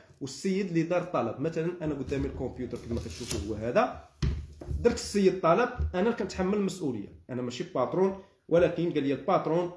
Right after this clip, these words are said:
دير لي واحد الطلب، غادي نخلصك مثلاً، عطيني الاتعاب ديالي، الخدمه ديالي،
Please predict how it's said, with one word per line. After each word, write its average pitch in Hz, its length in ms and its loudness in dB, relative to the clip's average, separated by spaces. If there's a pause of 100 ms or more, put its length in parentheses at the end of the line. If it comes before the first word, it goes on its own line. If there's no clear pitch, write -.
(240)
دير 185 140 2
لي 185 160 6
واحد 151 200 2
الطلب، 147 300 2
غادي 147 180 0
نخلصك 143 420 -6
مثلاً، 135 360 -2 (180)
عطيني 185 300 0
الاتعاب 117 440 -2
ديالي، 120 300 0
الخدمه 131 360 -2
ديالي، 131 440 2